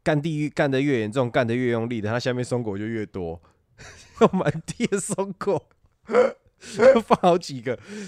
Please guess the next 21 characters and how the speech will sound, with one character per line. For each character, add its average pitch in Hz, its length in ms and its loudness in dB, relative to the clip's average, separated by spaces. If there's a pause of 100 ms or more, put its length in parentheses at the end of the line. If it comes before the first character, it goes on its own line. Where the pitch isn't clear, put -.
然 185 100 2
后 226 80 6
有 196 80 6
些 165 120 8
班 190 180 2
长 170 180 4
很 143 220 -8
过 151 220 0
分 139 180 0
啊， 113 160 0
就 143 140 0
说 151 180 0
什 143 80 -2
么 117 80 -6 (240)
：“我 98 80 -6
看 139 160 -2
你 135 100 0
老 104 200 -2
二 120 80 0
这 123 80 -2
边 123 180 -2